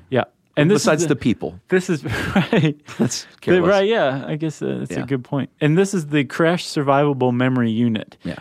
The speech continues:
Speaker 1: which is actually a part of the flight data recorder and the cockpit voice recorder.
Speaker 2: Yeah.
Speaker 1: But it's also d-, separate. It's kind of like the, um,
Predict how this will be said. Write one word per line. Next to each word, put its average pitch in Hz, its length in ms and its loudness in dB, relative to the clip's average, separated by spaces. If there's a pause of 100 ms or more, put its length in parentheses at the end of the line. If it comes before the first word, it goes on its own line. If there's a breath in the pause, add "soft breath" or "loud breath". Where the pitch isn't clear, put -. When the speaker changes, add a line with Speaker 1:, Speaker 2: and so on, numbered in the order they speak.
Speaker 1:
which 143 160 2
is 160 100 0
actually 208 300 2
a 135 40 2
part - 480 2
of 123 220 2
the 120 80 -2
flight 131 300 0
data 123 200 4
recorder 113 540 0 (260 soft breath)
and 135 220 2
the 123 240 2 (160)
cockpit 139 380 0
voice 123 300 2
recorder. 113 480 -4 (140)
Speaker 2:
Yeah. 92 220 0 (760 soft breath)
Speaker 1:
But 139 280 4
it's 143 160 -2
also 143 720 2 (1120)
d-, 151 140 -6
separate. - 560 -2
It's 127 160 -8
kind 135 260 -2
of 117 100 -6
like 120 280 0
the, 120 320 2
um, 110 320 0